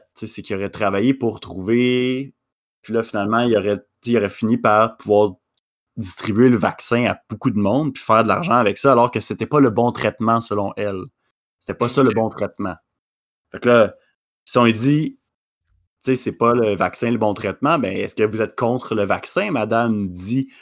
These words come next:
Speaker 1: le... l'animateur qui est clairement pas payé par la même madame, là. Fait que là, elle dit, ben non, moi, je suis pour le vaccin, moi, je suis pour les traitements, euh, d'immunité, comme tel autre vac-,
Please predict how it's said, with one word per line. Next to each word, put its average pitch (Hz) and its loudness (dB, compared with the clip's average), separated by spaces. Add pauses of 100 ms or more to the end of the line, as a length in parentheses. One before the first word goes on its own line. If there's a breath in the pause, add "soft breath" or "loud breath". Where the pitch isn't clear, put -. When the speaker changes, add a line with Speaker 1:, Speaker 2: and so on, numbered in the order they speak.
(180 soft breath)
Speaker 1:
le... 101 -2 (380)
l'animateur 107 2
qui - -10
est 87 -6
clairement 107 4
pas 110 2
payé 104 -2
par 95 -2
la 92 -2
même 98 -4
madame, 98 -2
là. - -14 (1300)
Fait - -16
que - -6
là, 117 6
elle 90 0
dit, 87 -6
ben 101 0
non, 117 0
moi, 98 -4
je - -8
suis - -12
pour 156 4
le 110 2
vaccin, 98 -2
moi, 139 0
je - -10
suis - -14
pour 151 -2
les 110 -2
traitements, 120 -2
euh, 92 -6 (100)
d'immunité, 104 4
comme 104 4
tel 107 4
autre 107 2
vac-, - -6